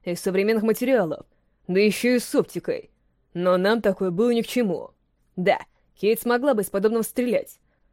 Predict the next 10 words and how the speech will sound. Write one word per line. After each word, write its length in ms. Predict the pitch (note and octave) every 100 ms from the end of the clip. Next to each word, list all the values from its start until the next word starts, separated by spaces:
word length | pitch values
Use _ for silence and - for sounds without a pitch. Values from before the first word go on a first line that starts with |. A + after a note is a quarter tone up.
| _
но 180 | F3+ F#3+
после 280 | G#3 B3+ B3
получения 360 | A3+ A3 A3+
специализации 1080 | G#3 G#3 - G3 F#3+ F3+ A#3 - F3 D#3 - _ _ _
её 260 | F3 A#3 D4+
от 80 |
тёмной 280 | - B3 A3
винтовки 500 | F#3+ F#3+ F3+ B3 -
не 180 | F3+ G#3+
оттащишь. 680 | A#3+ - A#3+ - D#3 -